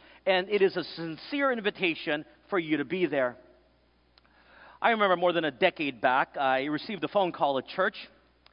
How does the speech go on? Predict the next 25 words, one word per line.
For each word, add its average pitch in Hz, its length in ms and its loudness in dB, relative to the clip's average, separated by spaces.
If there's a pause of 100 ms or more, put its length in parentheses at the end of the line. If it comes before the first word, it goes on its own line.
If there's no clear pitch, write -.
(600)
to 220 100 0
an 220 80 -2
invitation 208 840 -2
to 185 100 -4
a 165 60 0
very 196 260 0
grand 147 560 -2 (480)
social 143 400 -2
event. 131 280 -2 (2000)
The 240 80 -8
person 214 320 4
who 175 160 -2
called 170 640 4 (320)
actually 170 480 -2
was 156 180 -4
looking 175 240 -6
for 170 140 -2
my 156 160 0
father, 156 480 2 (1000)
wanting 190 380 0
my 156 200 0
father 160 500 2
to 175 60 -8
be 175 200 -2
there. 120 320 -2